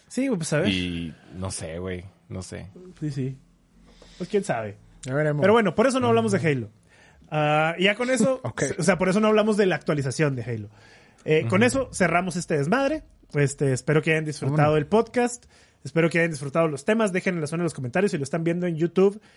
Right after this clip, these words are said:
Speaker 1: eh, qué es lo que opinan de todos los temas que tocamos el día de hoy. Eh, si nos están viendo en vivo, chingo de gracias por vernos, vernos en vivo. Si nos están escuchando en alguna, eh, plataforma de audio, dejen una reseña, denle su like y, este,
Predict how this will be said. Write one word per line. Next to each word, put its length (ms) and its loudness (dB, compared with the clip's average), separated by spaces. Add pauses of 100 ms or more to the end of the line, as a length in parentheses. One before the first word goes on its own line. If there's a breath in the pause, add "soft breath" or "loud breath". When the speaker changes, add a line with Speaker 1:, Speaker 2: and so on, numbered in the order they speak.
(240 soft breath)
Speaker 1:
eh, 180 -6
qué 160 2
es 120 0
lo 140 0
que 80 -4
opinan 360 0
de 80 -2
todos 280 2
los 120 -2
temas 220 -4
que 80 -8
tocamos 420 -6
el 160 -2
día 120 2
de 120 2
hoy. 300 2 (380 soft breath)
Eh, 540 2
si 340 0
nos 120 -2
están 200 -2
viendo 160 0
en 60 0
vivo, 460 2
chingo 220 0
de 60 4
gracias 220 -2
por 180 -2
vernos, 240 0 (200)
vernos 300 0
en 100 -2
vivo. 240 4
Si 80 -8
nos 120 -4
están 160 -4
escuchando 400 -4
en 80 0
alguna, 720 2
eh, 220 -2
plataforma 460 -2
de 60 4
audio, 300 2 (280 loud breath)
dejen 220 0
una 140 2
reseña, 600 0
denle 240 0
su 120 -4
like 420 0
y, 380 0
este, 300 -6